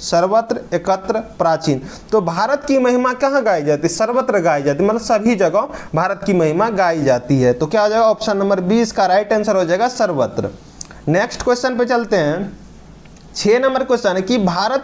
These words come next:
के उत्तर में कौन परी-, या परहरी होगा? परहरी, हरहरी, परहरी का, का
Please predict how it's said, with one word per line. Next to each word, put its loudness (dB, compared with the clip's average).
के 4
उत्तर 0
में 0
कौन 0
परी-, 2
या 2
परहरी 2
होगा? 2
परहरी, -2
हरहरी, 0
परहरी 0
का, 2
का -2